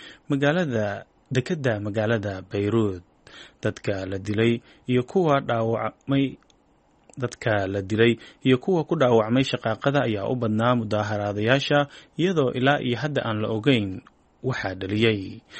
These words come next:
Xiisadda ayaa cirka u sii kacday markii kooxda Iiraan ay taageerto ee Xisbullah iyo xulafadeeda Shiicada ee dhaqdhaqaaqa Amal ay dalbadeen in meesha laga saaro Tariq Bitar,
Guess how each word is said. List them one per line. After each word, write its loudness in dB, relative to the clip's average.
Xiisadda -2
ayaa 0
cirka -2
u -4
sii -2
kacday -2
markii 0
kooxda -4
Iiraan 2
ay -4
taageerto -4
ee -4
Xisbullah 0
iyo -6
xulafadeeda -2
Shiicada 0
ee -2
dhaqdhaqaaqa -2
Amal 2
ay 0
dalbadeen 0
in -2
meesha -2
laga -2
saaro -2
Tariq -2
Bitar, -2